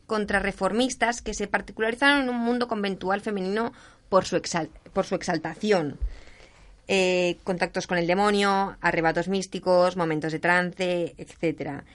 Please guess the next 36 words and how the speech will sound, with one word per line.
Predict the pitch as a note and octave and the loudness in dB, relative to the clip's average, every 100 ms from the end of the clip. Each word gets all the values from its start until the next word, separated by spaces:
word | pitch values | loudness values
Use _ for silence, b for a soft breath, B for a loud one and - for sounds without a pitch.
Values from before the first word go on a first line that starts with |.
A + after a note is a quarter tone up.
| b b | b b
Episodios | - G3 G3+ A#3 B3 B3+ C#4 C#4 | -4 -2 2 2 4 4 2 0
que | |
forman | G#3 G3+ A#3+ B3+ | -4 -2 0 2
parte | B3+ C4+ - C4+ C#4 - - | 4 4 2 0 0 -2 -8
de | F#3+ G#3 | -2 0
lo | G3+ | 0
que | G#3 | 0
ellas | A3 C4+ | 0 0
reciben | B3+ A#3+ B3 B3 B3+ | -2 -4 -4 -4 -2
desde | G#3+ F3+ | -2 -2
el | F3 | -4
exterior, | - F3+ F#3 D#3 - | -4 -2 0 -2 -4
es | G#3 | -6
decir, | A3 E3+ D#3 b b b | -4 -4 -6 b b b
desde | F#3+ F3+ | -4 -2
el | F#3 | 0
mundo | G#3 A#3 | 2 2
celestial | G#3 E3+ - A#3+ A#3+ B3+ C#4+ - - - | 2 0 2 4 6 4 0 -10 -20 -4
o | F3 | -2
infernal. | E3 D3+ D#3 D#3+ G3 D#3 C#3+ D3 - b b b b b b b | 0 -4 -6 -2 -2 -2 -6 -12 -18 b b b b b b b
Luego, | F#3 G#3+ A3+ B3+ C#4+ | 2 6 6 6 4
cabe | - G3 G#3 | 0 0 2
incluir | G3+ G#3 A#3+ G#3+ | 0 0 -2 -2
todos | - F#3+ G#3 | -6 -8 -4
aquellos | G#3 G3+ | 0 0
ejercicios | G#3+ G3 A#3 A#3 C4+ C4+ | -2 -6 -6 -2 -2 0
como | G3+ F3 E3+ C#3+ | 0 2 2 2
ayunas, | E3 G3 A3 A3 A3 A3 - | 0 0 0 4 4 2 -2
penitencias, | F3+ F3 E3+ G#3 G#3 A3 G3+ F#3+ | -4 -2 0 0 0 2 2 2
mortificaciones | E3+ E3 E3+ E3+ - G#3+ G#3+ F#3+ E3 | -4 -6 -4 -4 -2 0 0 0 -2
y | |
demás | D#3 D#3 F3 | 0 2 0
tareas | - G3+ F#3+ | 2 2 4
llevadas | D#3 D#3+ F3 | 4 2 2
a | F3 | 4
cabo | F#3 E3+ | 4 4